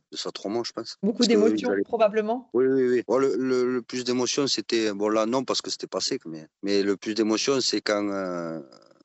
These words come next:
Speaker 1: quand ils se sont retrouvés les deux. Quand on a
Speaker 2: Ah
Speaker 1: ramené
Speaker 2: oui.
Speaker 1: la femme, du coup. Là, je, là, on était dix-huit et il y a dix-huit personnes qui ont pleuré. <laughs> Il y a dix-huit personnes qui ont pleuré. Quand ils ont vu qu'ils étaient vivants, quoi, en fait.
Speaker 2: Ouais.
Speaker 1: Quand l'un et l'autre, pas que l'un sans l'autre.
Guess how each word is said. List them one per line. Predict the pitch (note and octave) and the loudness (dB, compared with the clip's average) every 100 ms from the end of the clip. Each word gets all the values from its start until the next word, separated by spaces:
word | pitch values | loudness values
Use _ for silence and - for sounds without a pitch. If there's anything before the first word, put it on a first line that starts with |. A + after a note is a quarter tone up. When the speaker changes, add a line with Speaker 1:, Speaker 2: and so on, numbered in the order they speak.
| _ _ - | _ _ -4
Speaker 1:
quand | G#2+ | 0
ils | G#2+ | 0
se | - | 0
sont | - G#2 | -2 0
retrouvés | G#2 - A2 | 0 0 -2
les | G#2 | -2
deux. | F2+ _ _ _ _ _ _ _ _ | -6 _ _ _ _ _ _ _ _
Quand | A2 A2+ | 0 2
on | |
a | |
Speaker 2:
Ah | A2+ | 2
Speaker 1:
ramené | A#2+ A#2+ | 2 2
Speaker 2:
oui. | A#2 | 0
Speaker 1:
la | |
femme, | A2+ A#2+ | 0 -2
du | G#2+ G#2+ | -4 -6
coup. | F#2+ - _ _ _ _ _ _ | -10 -14 _ _ _ _ _ _
Là, | G#2+ A2 | -2 -2
je, | G2+ | -2
là, | G2+ G#2+ A2 | -2 -2 -2
on | A2 | -2
était | G2+ G#2+ | -4 -6
dix-huit | A2 A2 A#2 A#2+ | -6 -4 -6 -8
et | G#2 | -4
il | |
y | G2+ | -2
a | G2+ | -2
dix-huit | G#2 A2 | -4 -6
personnes | A2 G#2 A#2 | -4 -4 -4
qui | G2+ | -4
ont | |
pleuré. | G2 F#2 F2 - - | -4 -6 -6 -12 -4
<laughs> | D#3+ - F#3+ - - - D#3 C#4 - - B3 - - | -4 0 -2 -2 -6 -10 -8 -6 -4 -4 -8 -16 -4
Il | A2+ | -2
y | |
a | |
dix-huit | A#2+ A#2 A#2 A2+ | 0 -2 -2 -4
personnes | G#2+ - B2 | -4 -6 -6
qui | G#2+ | -6
ont | |
pleuré. | F#2+ F#2+ F2 - - - _ _ _ _ _ _ _ _ | -6 -8 -10 -14 -20 -20 _ _ _ _ _ _ _ _
Quand | G#2 | -4
ils | G#2+ G#2+ | -2 -2
ont | A#2+ | -4
vu | C3 | -4
qu'ils | A#2+ | -4
étaient | A2 A#2+ | -4 -4
vivants, | A2 G#2+ F#2 | -4 -4 -6
quoi, | - | -10
en | _ _ | _ _
fait. | - - _ - | -20 -20 _ -10
Speaker 2:
Ouais. | G#3+ G#3 | -6 -4
Speaker 1:
Quand | A#2 | -2
l'un | A#2+ C#3 | -2 -2
et | C3+ | -2
l'autre, | C3+ G#2 - _ _ _ | -2 -4 -12 _ _ _
pas | A2 A2 | -6 -4
que | - | -6
l'un | G2+ A2 | -6 -6
sans | G#2 G#2+ | -6 -8
l'autre. | C#2+ - | -10 -18